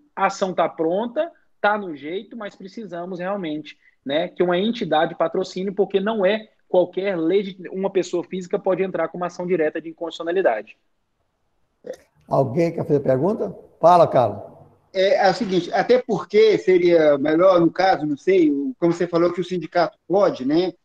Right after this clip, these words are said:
Speaker 3: Mas uma, uma, uma entidade que representaria os empresários não seria melhor? Ou
Speaker 1: Seria,
Speaker 3: associado
Speaker 1: seria.
Speaker 3: seria, né?
Speaker 1: Seria
Speaker 3: No
Speaker 1: melhor,
Speaker 3: caso,
Speaker 1: só
Speaker 3: a,
Speaker 1: que
Speaker 3: a,
Speaker 1: eles não
Speaker 3: a
Speaker 1: conseguiram.
Speaker 3: Fecomércio, Sindlojas,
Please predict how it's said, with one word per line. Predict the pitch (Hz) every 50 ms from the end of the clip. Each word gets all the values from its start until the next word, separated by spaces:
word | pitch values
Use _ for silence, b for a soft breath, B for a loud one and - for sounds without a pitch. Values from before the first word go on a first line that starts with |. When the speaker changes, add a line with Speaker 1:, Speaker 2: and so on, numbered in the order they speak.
| _ _ _ _
Speaker 3:
Mas | - 156 170 185 190 190 175 147
uma, | 208 214 220 208 214 214 214 208 202 202 190 185
uma, | 180 175 165 185 196 202 196 190 180 175 170 170
uma | 175 190 202
entidade | 220 - - 151 190 190 190 190 185 185 -
que | - 175
representaria | 170 170 185 175 165 170 - 170 170 165 170 170
os | 170 160
empresários | 170 185 170 202 202 185 165 135 151 170 170 170 160
não | 165 160
seria | - 185 185 190 180
melhor? | 165 156 151 156 190 185 156 - - _ _ _ _ _ b b b b b b b _ _ - -
Ou | 208 202 208 208 208
Speaker 1:
Seria, | 190 - 233 240 254 254 240 196 180 208 220
Speaker 3:
associado | 190 190 170 180 165 - 180 175 170
Speaker 1:
seria. | 170 214 240 254 254 285 311 269 196 196 185 - _ _ _ _ _ _ _ _ _ 156
Speaker 3:
seria, | 151 180 190 175 175 170 160 151
né? | 151 156 175 180 170 - _ _ _ _ _ _
Speaker 1:
Seria | _ - 190 190 214 240
Speaker 3:
No | 240
Speaker 1:
melhor, | - 294 - 226 220
Speaker 3:
caso, | - 190 185 180 - 151
Speaker 1:
só | - - 226 226 262
Speaker 3:
a, | 247 -
Speaker 1:
que | -
Speaker 3:
a, | 302
Speaker 1:
eles | 285 240 214 196 277
não | 294 311
Speaker 3:
a |
Speaker 1:
conseguiram. | 294 269 202 196 180 180 185 196
Speaker 3:
Fecomércio, | 202 202 202 202 196 185 185 - 180 185 180 170 - _
Sindlojas, | _ - 202 190 175 180 170 175 180 185 190 190 190 185 185 160 156 175 180 165 - _